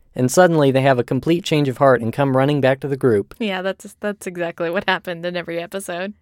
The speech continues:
Speaker 2: Every two-part.
Speaker 1: Yeah, this, this has only happened, this whole sequence has only happened twice to us, but I can't imagine it being any different for the rest of the episodes.
Speaker 2: Well, and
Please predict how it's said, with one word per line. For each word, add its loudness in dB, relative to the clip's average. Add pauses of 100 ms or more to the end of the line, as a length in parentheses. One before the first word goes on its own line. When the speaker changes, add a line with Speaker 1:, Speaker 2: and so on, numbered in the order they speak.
Speaker 2:
Every -2
two-part. -10
Speaker 1:
Yeah, 4
this, 2 (360)
this 4
has 2
only 4
happened, 2
this 2
whole 4
sequence 0
has -2
only 2
happened 0
twice 4
to -4
us, 2
but 2 (100)
I 0
can't -2
imagine 2
it -2
being 0
any 0
different 0
for -2
the -2
rest -2
of -8
the -4
episodes. -8
Speaker 2:
Well, 0
and -2